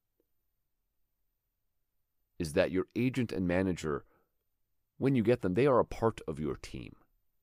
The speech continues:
But you still ultimately have to be out there working on your craft, working on networking,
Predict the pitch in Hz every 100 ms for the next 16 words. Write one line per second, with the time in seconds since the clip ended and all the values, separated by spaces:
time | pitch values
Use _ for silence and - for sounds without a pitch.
0 | _ _ _ - 85 104 147 147 - 120
1 | 117 - 95 101 - 85 - 71 - 90
2 | - 82 78 - 78 - 76 71 65 _
3 | _ _ _ - 78 87 104 - 92 80
4 | 73 - 78 71 69 - - 117 113 117
5 | - - _ - 92 - 82 69 69 78
6 | 95 92 95 - 90 87